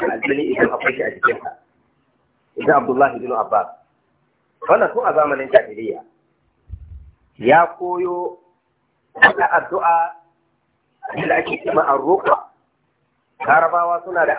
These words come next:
arruqa, suna da addu'o'i da suka yi. Kamar yadda ka sani akwai ta da dama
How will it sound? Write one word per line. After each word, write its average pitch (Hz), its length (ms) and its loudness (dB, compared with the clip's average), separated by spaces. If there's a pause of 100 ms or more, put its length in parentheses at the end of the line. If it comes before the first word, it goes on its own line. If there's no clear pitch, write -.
(100)
arruqa, 160 560 -2
suna 175 220 2
da - 80 -2 (100)
addu'o'i 180 480 -6
da - 80 -2
suka 160 240 -2
yi. 131 360 -4 (680)
Kamar 156 180 2
yadda 175 220 0
ka 160 120 -4
sani 175 200 -2
akwai 165 260 -2
ta - 220 2
da 143 360 2
dama 151 260 4